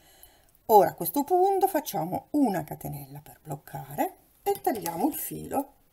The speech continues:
un po' più lungo per cucire. Ecco qui.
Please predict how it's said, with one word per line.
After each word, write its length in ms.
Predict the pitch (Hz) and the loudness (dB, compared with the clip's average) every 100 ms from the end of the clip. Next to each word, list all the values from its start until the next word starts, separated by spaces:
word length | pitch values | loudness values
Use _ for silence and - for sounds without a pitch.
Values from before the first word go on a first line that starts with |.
| _ _ _ _ _ _ _ _ _ _ _ - - _ - | _ _ _ _ _ _ _ _ _ _ _ -14 -14 _ -10
un 160 | 294 - | -10 -8
po' 100 | - | -12
più 140 | 262 | -12
lungo 320 | 190 139 - | -10 -10 -10
per 160 | - - | -12 -14
cucire. 580 | - 135 - - - - _ _ - - _ _ _ - - _ _ _ | -14 -16 -16 -16 -16 -20 _ _ -20 -20 _ _ _ -20 -20 _ _ _
Ecco 360 | - 214 - - | -4 -4 -4 -14
qui. 180 | - | -20